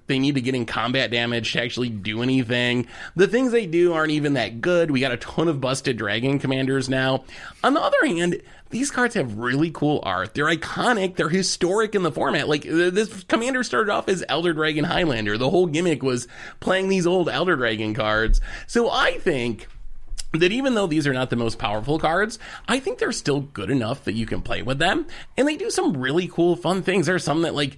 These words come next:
when you hit, you get to reanimate, or you hit, you make Saproling tokens, you hit, you make your opponent discard your hand with Nicol Bolas. So for me, I think that these dragons that are not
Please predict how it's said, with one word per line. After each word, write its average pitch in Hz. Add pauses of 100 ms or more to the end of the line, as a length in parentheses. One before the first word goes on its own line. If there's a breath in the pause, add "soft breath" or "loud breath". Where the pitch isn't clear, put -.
(220 loud breath)
when 143
you 165
hit, 135
you 143
get 139
to 151
reanimate, 107
or 110
you 127
hit, 170
you 143
make 139
Saproling 131
tokens, 127
you 208
hit, 208
you 180
make 180
your 175
opponent 185
discard 170
your 170
hand 165
with 156
Nicol 143
Bolas. 139 (320 loud breath)
So 269
for 277
me, 285
I 185
think 233
that 123 (140)
these 220
dragons 120
that 117
are 113
not 120